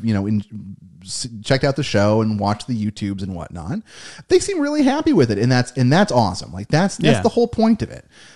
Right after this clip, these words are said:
Speaker 1: Um, and I'm really thrilled with how all of that's going. But at the same time, there's this other side of the community that's also doing these same sorts of things that I would like to, th-,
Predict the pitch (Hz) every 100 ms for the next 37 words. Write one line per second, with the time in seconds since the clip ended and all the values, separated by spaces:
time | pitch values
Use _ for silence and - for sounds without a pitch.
0 | _ 110 107 110 139 151 147 202 247 240
1 | - 104 92 92 95 110 110 107 107 107
2 | 101 98 95 101 95 - 92 104 123 131
3 | 131 175 214 220 120 - - - - -
4 | - - 127 123 120 120 117 117 - 139
5 | 143 190 - 131 139 143 143 139 139 156
6 | 117 92 101 95 101 107 107 113 117 101
7 | 98 101 98 101 101 98 98 104 104 90
8 | - 101 110 226 - - - - 127 123
9 | 120 107 107 107 139 - - - 127 113
10 | 117